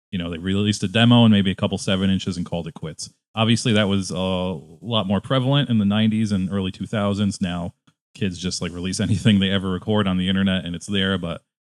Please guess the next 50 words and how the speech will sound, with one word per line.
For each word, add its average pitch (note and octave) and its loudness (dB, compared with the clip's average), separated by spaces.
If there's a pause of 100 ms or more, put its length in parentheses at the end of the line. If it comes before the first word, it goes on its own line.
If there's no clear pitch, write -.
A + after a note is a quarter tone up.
you D3+ -2
know, D3 2
back D3 0
in C3+ 2
the B2 4
day, A2+ 2
it F2+ -2
was F2+ -4
a G2 -4
little F#2+ -2
hard F2 -4
to F2 -10
get E2 -10
to - -14
that D#2 -10
step. D2 -10
So, E2 -12 (400)
uh, E2+ -12
we're, F2+ -8 (100)
we're F2+ -8
highlighting G#2 2
some G2 -2
obscure G2+ -4
bands G2+ 0
and F2 -4 (400)
telling G2 0
you F#2+ 0
whether F#2 0
or F#2 -2
not F#2 -4
they're F2 -8
worth F#2+ -6
listening A2 0
to. C3 -2
Or F#2 -6
it's - -14
a, F#2 -4
it's G#2+ -4
in A2+ 4
a G2 2
comedic A#2 2
way. B2+ 2
It's - -4
not G2 0
so G#2 -4
much F#2+ -2
in F2+ -2
a E2 -4
nerdy G2+ 0
way, G2 -2